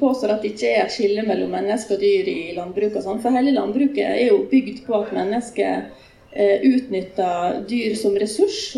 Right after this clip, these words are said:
og med industrielt dyrehold og, eh, hormonbehandling og all, all sånn faenskap. Eh, slik at det, eh,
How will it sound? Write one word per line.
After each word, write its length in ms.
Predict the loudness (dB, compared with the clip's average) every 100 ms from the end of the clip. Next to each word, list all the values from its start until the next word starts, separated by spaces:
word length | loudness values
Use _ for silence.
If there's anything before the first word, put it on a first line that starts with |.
| 0
og 420 | 2 2 2 0
med 240 | 0 0
industrielt 560 | 0 -2 0 2 2 2
dyrehold 680 | 4 6 4 2 -2 -4 -4
og, 320 | -2 -4 -6 -14 -20 -20 -20 -20 -20 -20 -20 _ -20
eh, 760 | -10 -2 2 4 4 4 4 2
hormonbehandling 1080 | 2 0 0 0 2 2 0 -2 -2 -4 -6 -4 -2
og 460 | -2 -4 -6 -8
all, 260 | -6 -4 -2
all 240 | 0 0
sånn 300 | 0 -2 -2
faenskap. 540 | -2 -2 2 2 2 -4 -12 -12 -12 -18 -12 0 2
Eh, 400 | 4 4 4 0
slik 240 | 2 2 2
at 140 | 2
det, 180 | 4 4 4 2
eh, 300 | 2 4 2